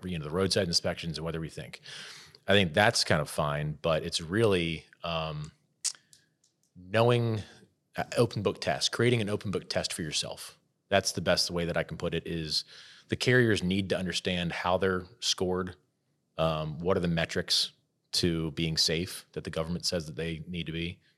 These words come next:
and then kind of falling in line with those l-, guidelines, and then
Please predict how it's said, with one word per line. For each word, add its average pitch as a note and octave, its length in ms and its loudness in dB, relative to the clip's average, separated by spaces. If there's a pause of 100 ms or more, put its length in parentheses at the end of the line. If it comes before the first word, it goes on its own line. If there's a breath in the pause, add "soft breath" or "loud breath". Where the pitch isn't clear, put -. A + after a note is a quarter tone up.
(300)
and E2 160 2
then D#2+ 260 0
kind E2 180 -2
of D2 80 -8
falling F2 440 0
in D#2 80 -2
line E2+ 360 0
with D2+ 140 -8
those D2+ 220 -4
l-, D2+ 140 -12 (100)
guidelines, D#2+ 600 -2
and E2 120 -2
then E2 240 -2